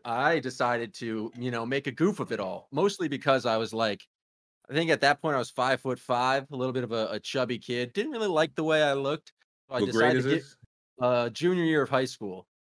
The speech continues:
Speaker 1: I grew, like, six
Speaker 2: Oh,
Speaker 1: to
Speaker 2: so you
Speaker 1: eight
Speaker 2: were
Speaker 1: inches.
Speaker 2: five five in high school?
Speaker 1: I was tiny. I looked like a, a small child. That's why I got, never got, like, humiliated because people would, people didn't wanna pick on the, the, the twelve-year-old who was in high school.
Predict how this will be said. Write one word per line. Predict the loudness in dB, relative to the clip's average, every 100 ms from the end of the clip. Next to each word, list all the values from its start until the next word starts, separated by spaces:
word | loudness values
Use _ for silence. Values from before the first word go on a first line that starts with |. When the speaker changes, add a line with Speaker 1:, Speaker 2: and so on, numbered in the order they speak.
| _ _ _
Speaker 1:
I | -2 0
grew, | 4
like, | 4 4 2 _ _ -8
six | -4 -2
Speaker 2:
Oh, | 2
Speaker 1:
to | 4
Speaker 2:
so |
you | 4
Speaker 1:
eight | 4
Speaker 2:
were |
Speaker 1:
inches. |
Speaker 2:
five | 4 4 4 4
five | 4 4 2
in | 0
high | 0 -2
school? | 0 0 0 -4 0
Speaker 1:
I | 2
was | 2 -2 -6
tiny. | -2 -2 -2
I | -2
looked | -2 -4
like | -4
a, | -4 -4 -6
a | -10 -12
small | -6 0 0 0
child. | 0 0 0 0
That's | -2 2
why | 4
I |
got, | 4
never | 4 6
got, | 6 4
like, | 2 -2 -6 _ _ _ _
humiliated | 0 4 4 4 2 -2
because | -6
people | -4 -2
would, | -2 -6 _ _ -2
people | 2
didn't | 4
wanna | 4 2
pick | 0 2
on | 2
the, | 2 -2 -2
the, | -2 -2 -4 _ _ _ -12
the | -6
twelve-year-old | 2 4 4 0 -2 -4
who | -6
was | -6
in | -6
high | -6 -6
school. | -8 -12 -16